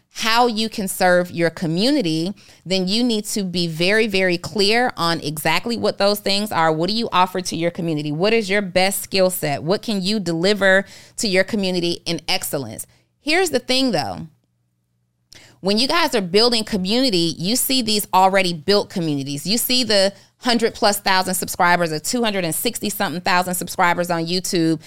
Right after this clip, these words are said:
and you try to go for the gusto. We didn't start that way. We just started with very simple conversations. My very first community that I built that I can remember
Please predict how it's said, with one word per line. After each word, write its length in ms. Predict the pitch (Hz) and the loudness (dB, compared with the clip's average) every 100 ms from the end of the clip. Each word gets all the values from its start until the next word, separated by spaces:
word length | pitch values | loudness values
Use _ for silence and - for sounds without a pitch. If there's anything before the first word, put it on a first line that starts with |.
| - _ | -16 _
and 180 | - 180 | -2 0
you 260 | 190 233 190 | 2 0 -2
try 320 | - 226 190 | -2 0 2
to 80 | 175 | 2
go 300 | 180 180 180 | 4 4 4
for 260 | - 175 | 2 0
the 100 | 156 | 0
gusto. 720 | - 185 180 - 120 80 - - _ _ _ | 0 0 0 -4 -6 -6 -8 -14 _ _ _
We 120 | 165 254 | -2 2
didn't 200 | 302 254 | 2 0
start 400 | - 233 247 - | 2 4 4 2
that 200 | 147 - | -4 -4
way. 360 | 127 95 165 - _ | -6 -6 -10 -14 _
We 160 | - 240 | -2 0
just 180 | 262 - | 0 -2
started 340 | 233 214 226 | 2 4 2
with 140 | 165 175 | 0 0
very 240 | 202 202 | 2 2
simple 480 | - - 233 214 208 | -2 -2 0 0 0
conversations. 1000 | - 196 180 175 175 160 - 90 - - - - | 0 -2 -2 -2 -2 -2 -4 -8 -14 -18 -20 -6
My 160 | 165 175 | -2 2
very 320 | 202 233 254 | 4 4 2
first 460 | - 233 262 - | 2 4 4 0
community 540 | - 196 202 240 220 190 | -4 -2 0 0 2 0
that 280 | 185 170 165 | 2 2 2
I 280 | 165 175 175 | 2 2 2
built 560 | - 151 190 190 185 | -2 -2 4 4 4
that 100 | 165 | 2
I 80 | 165 | 0
can 160 | 170 156 | 0 -2
remember 680 | 156 180 220 175 160 165 | -2 0 0 0 0 0